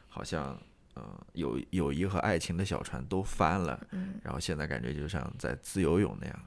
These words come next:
Speaker 1: 其实我们觉得自由泳其实也挺好的，对吧？我觉得有，
Speaker 2: 就是。
Speaker 1: 有这样子的室友，有这样子的男朋友，还不如不要呢，对吧？
Speaker 2: 嗯。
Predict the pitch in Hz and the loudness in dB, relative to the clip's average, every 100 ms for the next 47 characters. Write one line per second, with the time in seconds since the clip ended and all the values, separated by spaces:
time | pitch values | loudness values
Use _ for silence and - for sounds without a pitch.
0 | - - 101 98 69 - 80 82 78 - | -14 -8 0 2 2 0 2 2 0 -6
1 | - - - - 107 104 69 - 82 69 | -20 -20 -12 2 6 6 6 2 2 2
2 | - 69 - - - - 50 - - - | 0 -2 -2 -4 -4 -4 -4 -8 -14 -14
3 | - - 85 90 80 82 71 104 90 80 | -6 -2 2 4 4 4 4 4 4 4
4 | 76 69 57 52 - - - 69 65 52 | -2 -4 -2 -2 -2 -2 0 2 0 -2
5 | - - 76 67 62 - 57 92 - - | -2 -2 0 0 -4 -4 -4 -2 -2 -2
6 | - - - 64 76 76 73 69 - - | -10 -20 -10 -6 0 2 2 2 0 -4
7 | - - - - - 180 | -8 -6 -8 -10 -4 -4